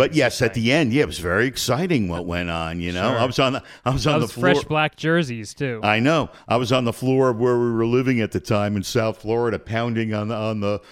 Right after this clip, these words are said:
Speaker 2: on the carpet, you know, uh, what was going on, because it was
Speaker 1: <laughs>
Speaker 2: exciting ball. And then, of course, two thousand, it was great to see the Mets play the Yankees, but you knew what the outcome was gonna be at that
Speaker 1: Yes.
Speaker 2: point,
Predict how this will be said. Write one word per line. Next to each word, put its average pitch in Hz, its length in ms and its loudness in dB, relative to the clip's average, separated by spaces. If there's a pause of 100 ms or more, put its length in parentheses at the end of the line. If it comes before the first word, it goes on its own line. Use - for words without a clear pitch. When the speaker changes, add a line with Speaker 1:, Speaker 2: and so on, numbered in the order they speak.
(320)
Speaker 2:
on 110 140 0
the 117 80 2
carpet, 123 720 0
you 113 100 -2
know, 104 420 0
uh, 101 460 0
what 104 240 -2
was 104 180 -4
going 101 340 2
on, 110 280 0
because 90 180 -4
it 113 100 -2
was 110 260 0
Speaker 1:
<laughs> 104 80 -4
Speaker 2:
exciting 101 480 0
ball. 107 340 2
And 104 140 0
then, 107 100 0
of 107 140 -6
course, 110 320 -2
two 120 180 -2
thousand, 110 580 -2 (380)
it 113 120 0
was 101 160 0
great 117 260 0
to 113 80 -4
see 113 220 -4
the 107 100 -2
Mets 107 300 -2
play 117 180 0
the 104 140 0
Yankees, 107 560 -2
but 101 200 -2
you 127 120 -4
knew 117 180 -2
what 104 200 -2
the 110 180 2
outcome 110 420 0
was 101 160 -2
gonna 104 220 -2
be 101 180 0
at 95 120 -2
that 98 180 0
Speaker 1:
Yes. 101 80 -14
Speaker 2:
point, 110 400 -4